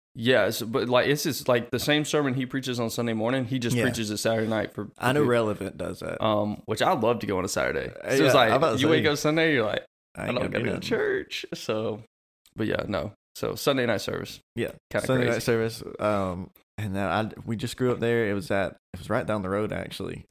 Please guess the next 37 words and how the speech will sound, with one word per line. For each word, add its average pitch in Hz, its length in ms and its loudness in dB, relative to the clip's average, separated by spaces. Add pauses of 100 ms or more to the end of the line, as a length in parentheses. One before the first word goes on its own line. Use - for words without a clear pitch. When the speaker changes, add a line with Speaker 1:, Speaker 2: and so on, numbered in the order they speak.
(120)
Speaker 2:
from 95 160 -6
here. 101 360 -8 (120)
Um, 98 440 -4 (680)
grew 127 160 4
up 110 80 -2
there. 123 500 4
That's 113 240 -2
where 107 160 2
I 113 60 -2
kinda 110 240 -2
had 107 180 -2
my 98 240 -2 (180)
upbringing. 110 880 -2 (180)
Um, 92 480 -4 (720)
you 98 80 -8
know, 98 100 -4
this 117 300 -4
and 104 100 -4
that. 104 260 0
And 107 80 -2
then 110 120 -2
I 107 60 0
think 127 280 -6
there 104 160 -2
was, 95 320 -4 (420)
at 110 140 -4
some 143 200 -2
point, 113 360 0 (640)
m-, 95 240 -6
my 90 140 -4
parents, 110 520 -4 (120)
uh, 87 480 -2 (180)
we 95 320 -6
left 101 560 -2 (160)
and 95 140 -4
we 95 100 -2
went 95 360 -6